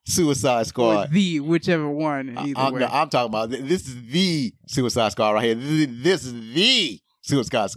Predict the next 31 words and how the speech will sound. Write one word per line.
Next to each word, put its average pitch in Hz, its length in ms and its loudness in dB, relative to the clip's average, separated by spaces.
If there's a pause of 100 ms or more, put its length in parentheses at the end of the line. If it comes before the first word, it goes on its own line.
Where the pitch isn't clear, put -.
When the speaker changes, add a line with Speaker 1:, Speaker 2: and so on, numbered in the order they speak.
(200)
Speaker 1:
Suicide 113 540 0
Squad. 107 360 0
This 127 120 -4
is 104 60 -12
the 104 100 -4
real 117 260 2
deal 113 240 0
right 101 220 -6
here. 104 260 -6 (340)
So, 113 320 -2
um, 101 360 -12 (1000)
we, 123 200 0
we 120 140 -2
wanna, 120 220 2
uh, 98 320 -2 (120)
give 127 200 -2
you 127 140 -2
our 117 220 2
impressions 123 540 -2
of 123 100 0
the 120 60 -2
movie. 127 540 -2
We're 113 140 -2
gonna 113 180 0
keep 123 260 -6
it 123 140 -4
as 104 340 -4 (140)
spoiler-free 135 1200 0 (380)
as 107 120 -4
possible, 101 600 -4 (360)
right? 101 260 -4